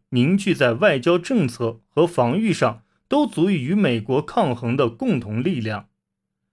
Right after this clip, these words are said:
在一些成员国及其公民看来，这股自主的欧洲防御力量威胁到了北约的地位。他们认为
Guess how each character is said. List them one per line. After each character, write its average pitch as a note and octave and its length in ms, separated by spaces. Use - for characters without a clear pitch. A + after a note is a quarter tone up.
在 D#3+ 180
一 C#3+ 100
些 C#3 200
成 C3 240
员 C3+ 240
国 A2+ 360
及 G#3 180
其 F#3+ 220
公 B3 300
民 A#2+ 200
看 A#2+ 220
来， G#2 300
这 D4+ 180
股 B2+ 220
自 A#3 360
主 A#2+ 180
的 B2+ 120
欧 G#3 240
洲 G#3+ 160
防 C3 280
御 F3+ 100
力 G3+ 200
量 A2 280
威 A#3 280
胁 C3 220
到 C3 180
了 A#2+ 100
北 A2+ 260
约 C#3 280
的 F3 100
地 A2+ 200
位。 G#2 240
他 C#3+ 160
们 C#3 160
认 C3+ 180
为 A2+ 300